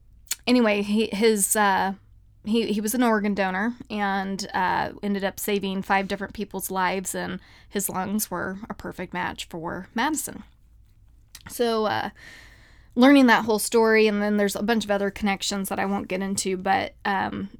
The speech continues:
you know, I, I remember working with her and, and thinking,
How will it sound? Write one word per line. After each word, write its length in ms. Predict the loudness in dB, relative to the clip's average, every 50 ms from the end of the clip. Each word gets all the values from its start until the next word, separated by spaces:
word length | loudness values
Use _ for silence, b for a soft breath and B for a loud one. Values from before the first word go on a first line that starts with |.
| -10 -4
you 100 | -2 2
know, 80 | 2
I, 160 | 2 0 0 -2 -2
I 60 | 0
remember 340 | 2 2 2 2 2 0 0
working 340 | 0 0 -2 -2 -4 -4 -4
with 120 | -4 -4
her 200 | -2 -2 0 0
and, 220 | -2 -4 -6 -8 -8
and 240 | -8 -8 -6 -8 -8
thinking, 680 | -6 -4 -2 -2 -2 -2 -4 -6 -6 -6 -6 -8 -8